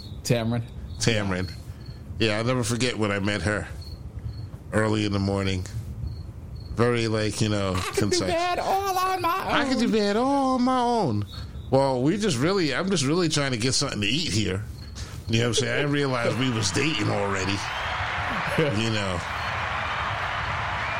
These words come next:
Speaker 2: I don't even think anybody tried to holler at, at her at that point. That was just, like, her,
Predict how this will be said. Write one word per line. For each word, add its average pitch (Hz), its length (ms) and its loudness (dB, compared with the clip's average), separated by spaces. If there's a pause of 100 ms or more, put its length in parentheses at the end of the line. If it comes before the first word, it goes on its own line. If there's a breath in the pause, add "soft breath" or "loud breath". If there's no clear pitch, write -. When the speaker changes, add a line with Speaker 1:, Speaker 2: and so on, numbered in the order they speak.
(480)
Speaker 2:
I 135 80 4
don't 202 160 4
even 180 200 2
think 170 180 2
anybody 175 400 2
tried 180 260 2
to 175 60 2
holler 170 460 2
at, 110 260 0
at 107 180 0
her 107 120 0
at 107 180 -2
that 107 180 2
point. 101 340 2
That 117 160 2
was 131 180 2
just, 123 260 2
like, 127 220 0
her, 113 340 0